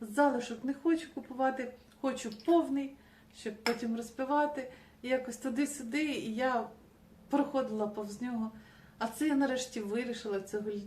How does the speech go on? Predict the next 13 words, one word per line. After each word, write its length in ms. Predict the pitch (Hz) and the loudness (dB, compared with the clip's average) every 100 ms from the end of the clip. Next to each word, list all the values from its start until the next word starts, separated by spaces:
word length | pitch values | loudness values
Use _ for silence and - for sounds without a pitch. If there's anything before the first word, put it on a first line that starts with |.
| 190 | -8
літа, 420 | 196 196 226 208 | -4 0 0 -2
в 80 | 190 | -8
кінці 440 | - 202 - - | -8 -8 -10 -6
літа, 340 | 175 170 170 175 - - - - | -6 -4 -8 -12 -12 -20 -20 -18
що 180 | - 226 | -6 2
я 140 | 240 | 2
хочу 280 | 233 214 214 | 0 -6 -10
купувати 680 | 220 - 208 220 214 214 208 - - - 220 | -10 -10 0 2 2 0 -4 -10 -20 -18 -16
свої 340 | - 233 240 | -6 -4 -2
хотілки 600 | - 240 - 214 202 220 | -2 -4 -2 2 2 0
в 60 | 233 | -6
першу 340 | 254 247 - | -6 -8 -10
чергу, 480 | 220 240 240 220 | -8 -4 -4 -4